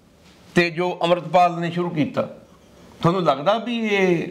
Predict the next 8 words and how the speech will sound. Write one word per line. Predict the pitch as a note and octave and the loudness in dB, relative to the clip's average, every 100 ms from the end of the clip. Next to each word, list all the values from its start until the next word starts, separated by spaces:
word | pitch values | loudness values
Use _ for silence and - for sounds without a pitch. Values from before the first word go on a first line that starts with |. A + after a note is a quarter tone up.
| - | -2
ਕੋਈ | F3+ | -2
connection | F3 D3+ D3 - F3 | 0 -2 -2 -2 -2
ਸੀਗਾ | - E3+ F#3+ E3 - - | 0 0 2 0 -2 0
ਜਾਂ | D3+ D#3+ | 2 2
extension | E3 - E3+ F3 G3+ F#3 | -2 -4 -4 -2 -4 -6
ਸੀ | - D#3+ | -2 -4
ਜਾਂ | B2 B2+ D#3 D#3+ | -4 0 0 2
revival | D3+ D3+ E3+ E3 | 0 0 0 -6